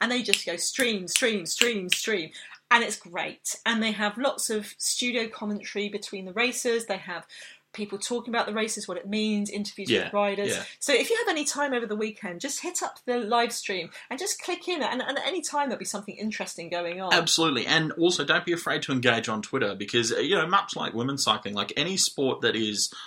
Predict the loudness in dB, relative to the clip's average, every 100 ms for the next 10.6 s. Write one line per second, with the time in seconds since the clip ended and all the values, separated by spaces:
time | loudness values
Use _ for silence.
0 | -16 -12 2 6 6 2 -2 -4 -6 -8
1 | -6 -2 0 2 2 0 -18 -20 -6 0
2 | 6 6 6 6 4 2 -4 -8 -2 2
3 | 2 0 -4 -6 -2 -4 -2 -4 -6 -14
4 | _ -16 -12 -6 -4 -4 -6 -8 -14 _
5 | -10 -6 -4 -6 -8 -6 -8 -8 -12 _
6 | -8 -6 -8 -8 -4 -2 -2 -6 -6 -8
7 | -10 -10 -4 -2 -4 -6 -16 -4 6 10
8 | 10 8 6 -2 -12 _ -20 -6 0 2
9 | 2 8 10 12 10 4 4 6 6 6
10 | 2 2 2 4 2 -2